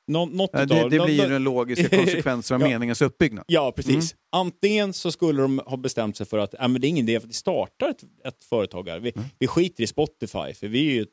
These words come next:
Speaker 1: två män."
Speaker 2: Ja. Alltså, men, eh, eller så tänker de
Speaker 1: Eller
Speaker 2: så här
Speaker 1: tre,
Speaker 2: att om,
Speaker 1: var de.
Speaker 2: om det hade varit ännu fler kvinnor som var grundare så hade det varit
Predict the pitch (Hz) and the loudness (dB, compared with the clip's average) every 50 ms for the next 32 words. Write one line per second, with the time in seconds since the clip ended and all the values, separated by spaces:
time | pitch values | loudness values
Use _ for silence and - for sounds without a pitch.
0 | _ _ - 104 90 87 98 120 156 135 - - _ _ - 110 110 104 107 107 | _ _ -8 -8 -6 -4 -6 -6 -6 -8 -10 -16 _ _ 0 0 0 0 0 -6
1 | _ _ _ _ _ _ _ _ - - 139 147 151 165 165 160 160 160 156 151 | _ _ _ _ _ _ _ _ -8 -4 0 2 4 4 4 4 4 2 2 2
2 | 151 151 151 151 156 160 - 156 165 185 190 160 - 151 - 147 127 - 139 127 | 2 2 2 2 2 2 2 2 4 4 2 0 0 0 0 0 0 0 0 0
3 | 117 117 127 123 110 110 120 131 160 147 - - 139 123 117 113 113 113 113 117 | 0 2 2 2 2 2 2 2 0 0 0 2 2 2 4 2 2 2 0 2
4 | 135 135 120 117 117 117 120 117 117 117 110 110 - 120 110 104 104 107 101 - | 2 0 0 2 2 0 0 2 0 0 0 0 0 0 0 0 0 0 -2 -4
5 | - - 113 107 104 98 - - 135 120 120 143 175 160 - - 113 104 107 101 | -6 -4 -4 -2 -2 -2 -2 -2 0 0 2 0 0 -2 -2 -4 -6 -2 -2 -4
6 | 101 101 139 151 135 113 117 139 170 196 160 117 104 - - 113 110 110 110 104 | -2 0 0 2 2 0 0 -2 -2 -2 -2 -2 -4 -4 -4 -4 -4 -4 -4 -4
7 | 104 98 101 101 104 101 _ _ | -4 -2 -2 -2 -2 -4 _ _